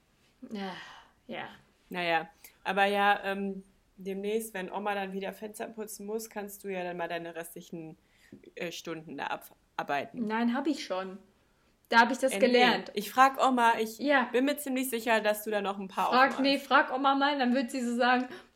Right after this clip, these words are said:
Speaker 1: „Weiß ich jetzt nicht mehr.“
Speaker 2: <laughs> Hat sie bestimmt
Speaker 1: Uh,
Speaker 2: gemacht.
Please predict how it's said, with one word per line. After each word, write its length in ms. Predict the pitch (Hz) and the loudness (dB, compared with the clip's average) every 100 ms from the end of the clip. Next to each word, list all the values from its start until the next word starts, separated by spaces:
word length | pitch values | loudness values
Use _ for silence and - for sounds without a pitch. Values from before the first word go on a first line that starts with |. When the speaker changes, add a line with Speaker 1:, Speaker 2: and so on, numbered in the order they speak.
| _ _ - _ _ 320 | _ _ -20 _ _ -6
Speaker 1:
„Weiß 340 | 226 247 339 | -2 -2 -2
ich 140 | 381 392 | -2 -2
jetzt 240 | 392 - | -6 -2
nicht 260 | 392 392 - | -4 -4 -6
mehr.“ 1040 | 415 427 453 453 370 359 - 415 440 453 | -4 -2 -4 -8 -12 -12 -12 -12 -6 -4
Speaker 2:
<laughs> 1400 | - 269 262 285 226 - 208 - _ _ 269 370 381 349 - | -4 -8 -6 -8 -8 -12 -18 -20 _ _ -20 -16 -12 -12 -4
Hat 160 | 220 | -6
sie 100 | 220 | -6
bestimmt 400 | 202 175 359 269 339 | -10 -8 -4 0 4
Speaker 1:
Uh, 80 | |
Speaker 2:
gemacht. 180 | 381 392 | 4 4